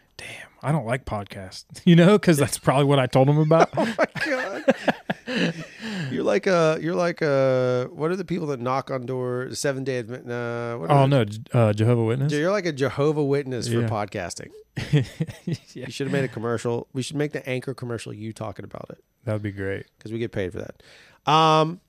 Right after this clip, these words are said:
Speaker 2: okay, we've reached our limit on time. We have done it.
Speaker 1: Uh, we rambled. I was,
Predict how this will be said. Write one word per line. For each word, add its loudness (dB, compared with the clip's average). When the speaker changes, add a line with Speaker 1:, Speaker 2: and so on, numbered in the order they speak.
Speaker 2:
okay, 2
we've 2
reached 4
our 2
limit -4
on -4
time. -6
We -6
have -8
done -8
it. -6
Speaker 1:
Uh, 0
we 0
rambled. -6
I -4
was, -8